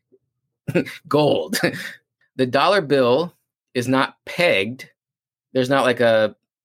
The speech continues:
an exchange rate that's kept by the central bank, and the dollar is not redeemable for that certain amount of gold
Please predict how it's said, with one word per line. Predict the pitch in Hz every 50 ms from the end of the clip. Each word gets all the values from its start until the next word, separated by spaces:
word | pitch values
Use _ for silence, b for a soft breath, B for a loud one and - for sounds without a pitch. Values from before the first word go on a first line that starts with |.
| _ _ _ _ _ _ _ _ _ _ _ -
an | 123 120
exchange | 117 - - - 147 151 165 175 156
rate | 117 107 92 90 92 98 - - - - _ _ _ _ -
that's | 113 113 110 -
kept | - - - 170 175 156 - - - -
by | 139 127 123
the | 120 117
central | 113 - 127 113 - - 98
bank, | 95 95 92 123 175 214 220 - - _ _ _ _ _ _ _ _ _ _ _ _ _ -
and | 135 143 143 143 143 143 143 - - -
the | - 135 131
dollar | 127 117 151 156 170 175 170 160
is | 143 131 -
not | 147 147 143 143 - - _ _ _ _
redeemable | 127 135 139 135 185 233 254 170 120 98 - - - - - _ _ _ _ _ _ _
for | _ - - 143 139 131 120 107 90 80 - - _ _ _ _ _ _ _ _ _ _ _ _ _ _ _ - -
that | 123 123 113 -
certain | - - 139 120
amount | 110 104 98 98
of | 98 92
gold | - - 98 85 - - -